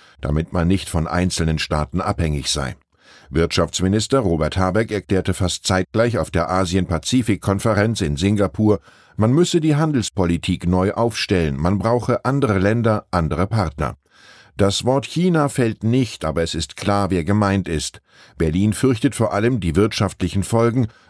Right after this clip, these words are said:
sollte das Regime in Peking beschließen, Taiwan anzugreifen.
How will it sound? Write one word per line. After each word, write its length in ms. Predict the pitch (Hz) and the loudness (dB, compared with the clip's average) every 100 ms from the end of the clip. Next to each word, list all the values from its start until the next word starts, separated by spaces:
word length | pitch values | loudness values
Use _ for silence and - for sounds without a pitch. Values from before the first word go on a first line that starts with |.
| - | -4
sollte 300 | 92 123 139 | 0 2 2
das 220 | 143 - | -2 0
Regime 360 | 107 95 143 127 | 0 2 2 0
in 100 | 104 | 0
Peking 360 | 117 110 113 | -2 0 0
beschließen, 640 | 90 78 98 104 - 107 101 | 0 -2 -2 -2 0 -2 0
Taiwan 500 | 120 95 76 82 101 | 0 0 0 0 -2
anzugreifen. 840 | 90 78 - 73 73 73 - 98 | -4 -4 -4 -6 -4 -4 -6 -12